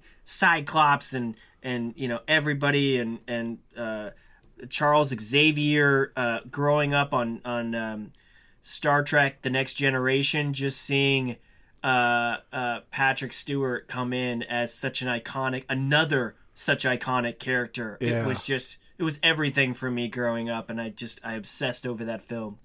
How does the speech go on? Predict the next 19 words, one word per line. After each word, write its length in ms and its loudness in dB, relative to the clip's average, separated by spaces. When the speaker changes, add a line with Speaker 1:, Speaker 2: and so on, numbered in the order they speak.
Speaker 1:
so 240 -6
much. 340 -12
Speaker 2:
I 500 8
was 180 2
never 280 4
huge 320 0
in 80 0
the 120 -2
X-Men 640 -6
growing 360 -2
up. 200 -6
Like, 120 -6
I 200 0
never 380 2
really 320 2
watched 340 2
the 160 -2
animated 380 -2
series. 680 -6